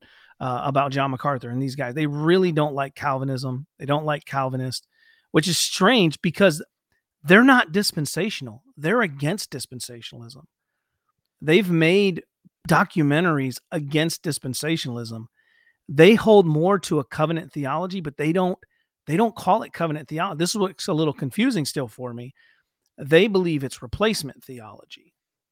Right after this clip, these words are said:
Like where, and so they, I think what, what we would find if we was to dig into it a bit more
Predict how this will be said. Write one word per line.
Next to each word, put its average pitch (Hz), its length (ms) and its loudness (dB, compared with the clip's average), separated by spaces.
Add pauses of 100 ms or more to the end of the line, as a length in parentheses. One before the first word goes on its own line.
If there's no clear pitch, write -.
(400)
Like 143 260 -2
where, 160 300 4 (240)
and 170 300 -6
so 180 120 2
they, 185 200 2 (480)
I 175 100 4
think 247 280 0
what, 185 180 -2 (300)
what 180 140 0
we 175 100 2
would 156 160 -4
find 151 400 4
if - 80 -4
we 160 100 2
was 147 140 -2
to 143 100 -6
dig 165 240 0
into 170 300 -2
it 143 80 -2
a 139 40 -8
bit 156 160 -10
more 147 440 -4